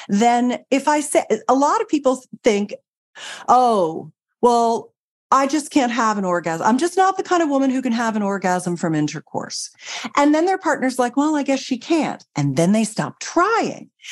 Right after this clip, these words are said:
And what I want people to think is, "Oh, we just haven't figured out how? Okay, tell me how." And the tell me hows are so simple. It's so easy once you're like,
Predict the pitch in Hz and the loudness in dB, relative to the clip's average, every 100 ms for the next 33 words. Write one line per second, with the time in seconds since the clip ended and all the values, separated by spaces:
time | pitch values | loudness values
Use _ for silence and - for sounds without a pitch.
0 | - 247 254 269 320 440 370 254 - 226 | -2 2 2 2 2 0 0 -2 -2 -4
1 | 214 196 196 196 185 180 175 - 480 587 | 0 -2 0 -2 0 -2 -2 0 2 2
2 | 339 370 392 - 285 233 269 226 226 196 | 2 0 0 0 0 0 0 0 2 0
3 | 233 202 330 285 - 269 220 202 185 175 | 0 0 2 2 0 -2 0 0 2 0
4 | 208 262 190 - - 220 226 - 381 392 | -2 -2 -2 -2 0 2 0 0 0 0
5 | 294 370 440 359 320 381 359 - - - | 0 0 0 -2 -4 -2 -2 -4 -8 0
6 | 466 466 - - - - _ 349 - 370 | 0 0 -2 -2 -2 -10 _ -4 0 0
7 | 349 - - 359 415 440 370 226 226 247 | 0 -8 -6 -4 -2 -2 -2 0 0 -2
8 | - 262 233 185 | -2 0 2 0